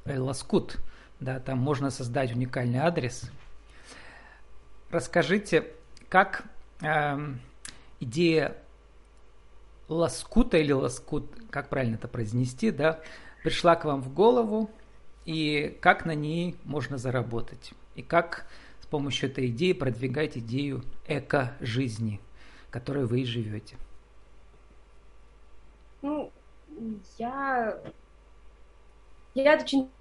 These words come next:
Speaker 2: творческий человек и всегда любила что-нибудь вытворять из вещей, которые не нужны. <laughs> Не могла их просто так выкинуть на свалку, потому что всё-таки это труд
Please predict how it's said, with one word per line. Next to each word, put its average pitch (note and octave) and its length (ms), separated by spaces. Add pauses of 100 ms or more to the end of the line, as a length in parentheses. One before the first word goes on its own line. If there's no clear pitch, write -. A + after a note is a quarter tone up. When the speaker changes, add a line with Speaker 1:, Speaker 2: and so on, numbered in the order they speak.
(200)
Speaker 2:
творческий B3+ 520
человек B3+ 400 (1120)
и B3+ 60
всегда C4+ 420
любила C4+ 360
что-нибудь B3+ 360
вытворять A3+ 640 (180)
из A3+ 180
вещей, C#4 320
которые A#3+ 360
не A3+ 120
нужны. A3+ 440 (320)
<laughs> - 340
Не C4+ 80
могла C4+ 320
их A#3 100
просто A3+ 240
так G3+ 220
выкинуть B3+ 440
на G#3 80
свалку, A3+ 560 (560)
потому - 220
что - 80
всё-таки - 420
это - 80 (2250)
труд D4 260